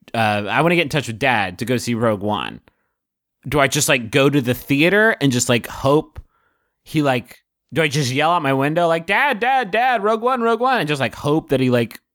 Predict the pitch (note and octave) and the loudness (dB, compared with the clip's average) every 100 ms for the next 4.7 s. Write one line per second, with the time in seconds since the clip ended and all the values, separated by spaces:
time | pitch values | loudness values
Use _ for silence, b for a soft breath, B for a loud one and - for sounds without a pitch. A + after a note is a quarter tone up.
0 | - A2+ D3 C#3+ C#3+ C#3 C3+ A#2+ - C3 | -18 -6 -2 0 0 -2 0 -2 -2 0
1 | B2+ A#2+ A2+ G#2+ G2+ G#2 C3 A3 C#4 - | 0 0 -2 -4 -6 -4 0 0 -2 -4
2 | A#3+ B3 A#3 A#3+ B3+ B3+ C#3 C3 A#2 A#2 | 0 0 0 0 0 0 0 0 2 2
3 | A2+ b b b b b - D#3 D#3+ D#3+ | 0 b b b b b -4 -2 0 0
4 | D#3+ C#3 D#3 D#3+ D3+ C#3 C3+ | 0 -2 0 0 2 0 0